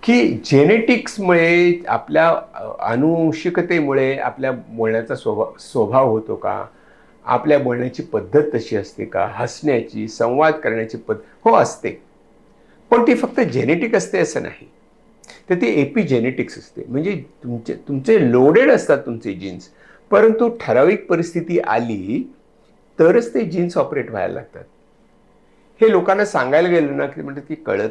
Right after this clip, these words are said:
नाही. म्हटलं, "अहो, साधी गोष्ट आहे. आता पावसात बघा, पाऊस पडला की एकदम तेरडे, अ, उगवलेले दिसतात, त्यांची फार छान फुलं. इतके दिवस कुठे होते? जमिनीत होते. दिसले का कधी? नाही. पाऊस पडल्याशिवाय कसे तेरडे उगवणार?"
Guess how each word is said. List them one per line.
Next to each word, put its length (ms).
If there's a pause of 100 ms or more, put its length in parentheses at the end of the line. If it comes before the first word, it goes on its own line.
नाही. 120
म्हटलं, 240
"अहो, 120
साधी 320
गोष्ट 260
आहे. 100
आता 120
पावसात 480
बघा, 300
पाऊस 320
पडला 260
की 120
एकदम 320
तेरडे, 480 (400)
अ, 100
उगवलेले 680
दिसतात, 340
त्यांची 300
फार 300 (160)
छान 140
फुलं. 200 (180)
इतके 300
दिवस 240
कुठे 240
होते? 640 (1000)
जमिनीत 480
होते. 300
दिसले 400
का 120
कधी? 480
नाही. 440
पाऊस 360
पडल्याशिवाय 460
कसे 260
तेरडे 300
उगवणार?" 560